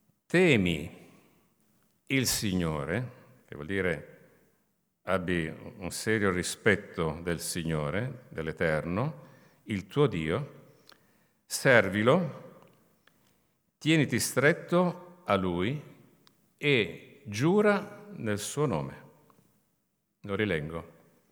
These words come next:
"Temi il Signore il tuo Dio, servilo, tieniti stretto a Lui e giura nel suo nome." Fratelli, di solito noi ci teniamo s-, strette le cose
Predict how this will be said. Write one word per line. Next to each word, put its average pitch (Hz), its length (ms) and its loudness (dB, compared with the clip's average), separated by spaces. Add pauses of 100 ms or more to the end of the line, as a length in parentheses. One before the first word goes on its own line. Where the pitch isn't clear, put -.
(720)
"Temi 147 380 2
il 87 120 0
Signore 107 580 2
il 90 140 -2
tuo 90 140 -2
Dio, 98 720 -2
servilo, 117 840 4 (840)
tieniti 147 520 4
stretto 147 520 4
a 101 40 8
Lui 165 640 2
e 104 120 -4
giura 170 800 -2
nel 117 200 0
suo 127 240 -2
nome." 80 380 -2 (1900)
Fratelli, 143 320 4
di 120 100 0
solito 151 320 6
noi 135 160 4
ci 120 140 -2
teniamo 110 340 2
s-, - 220 -8
strette 113 1000 0 (420)
le 95 140 -4
cose 98 600 2